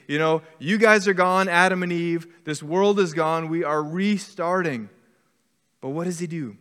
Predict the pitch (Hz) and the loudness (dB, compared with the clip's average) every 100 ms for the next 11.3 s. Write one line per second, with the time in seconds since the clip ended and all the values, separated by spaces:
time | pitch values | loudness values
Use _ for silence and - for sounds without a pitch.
0 | - 143 170 151 143 - 147 135 - _ | -12 -8 -6 -6 -8 -4 -4 -4 -12 _
1 | _ _ _ _ _ _ _ _ _ _ | _ _ _ _ _ _ _ _ _ _
2 | - 127 123 139 143 147 147 143 _ _ | -10 -8 -6 -2 0 0 -2 -8 _ _
3 | _ _ _ _ _ _ _ _ _ - | _ _ _ _ _ _ _ _ _ -12
4 | 139 143 143 120 123 123 123 110 98 - | -10 -8 -10 -10 -6 -6 -6 -10 -12 -18
5 | _ _ _ _ _ _ _ _ - 120 | _ _ _ _ _ _ _ _ -14 -8
6 | 110 104 _ _ _ 113 123 - 117 107 | -8 -10 _ _ _ -6 -6 -8 -14 -12
7 | 113 107 104 _ _ _ _ _ _ _ | -14 -14 -16 _ _ _ _ _ _ _
8 | _ _ _ _ _ _ _ 123 151 151 | _ _ _ _ _ _ _ -6 -6 -6
9 | 143 143 151 151 139 139 135 127 101 95 | -6 -4 -4 -6 -6 -6 -6 -8 -10 -14
10 | _ _ _ - 143 139 143 - - - | _ _ _ -6 -2 -2 -2 -12 -20 -14
11 | 107 98 | -14 -14